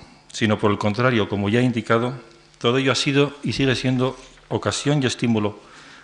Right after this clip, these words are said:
para su estudio de los temas españoles. Estudios claves sobre el cambio político y el conflicto en Euskadi, como antes lo fueran hoy,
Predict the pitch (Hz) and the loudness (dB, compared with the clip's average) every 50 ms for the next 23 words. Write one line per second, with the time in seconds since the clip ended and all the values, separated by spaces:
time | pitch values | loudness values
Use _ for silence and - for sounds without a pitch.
0 | - _ - - - 113 110 - 117 - - - 143 143 139 139 135 120 110 110 | -18 _ -2 0 2 2 2 0 -2 -4 -2 -2 -2 -2 2 2 2 2 2 0
1 | - - 123 117 117 107 110 95 - 104 98 98 92 85 85 - - - - - | 0 0 0 0 2 0 -2 -4 -4 -4 -4 -4 -4 -8 -8 -12 -14 -14 -16 -18
2 | - _ - _ _ _ - - - - - - - - - - - - _ _ | -20 _ -20 _ _ _ -20 -20 -20 -20 -20 -20 -20 -20 -20 -20 -20 -20 _ _
3 | _ _ _ _ - - 107 - - - 135 135 139 131 - - - 139 139 117 | _ _ _ _ -6 -4 -4 -4 -2 -2 0 2 2 0 0 -2 2 4 4 4
4 | 98 90 - - - - - - 113 107 101 101 - 123 123 123 117 110 - 110 | 4 2 -2 -4 -10 -10 -4 0 0 0 0 2 2 4 4 4 4 2 2 -2
5 | 117 127 - - 123 - - 143 156 165 131 117 107 95 - - 101 - - 113 | -2 -2 -6 -8 -12 -6 -4 -4 -4 -4 -2 -2 -2 -2 -2 -4 -4 -4 -4 -6
6 | 113 - 104 101 98 - - - 123 123 120 127 139 120 - - _ _ _ - | -4 -2 -2 0 0 -2 -2 0 0 0 0 0 -6 -8 -12 -18 _ _ _ -20
7 | - _ _ _ - 107 110 123 131 - 143 123 110 - - 123 113 107 95 90 | -20 _ _ _ -2 2 4 4 4 4 2 0 0 2 2 4 4 4 4 2
8 | 87 - - 135 120 117 123 | -4 -6 0 2 2 2 2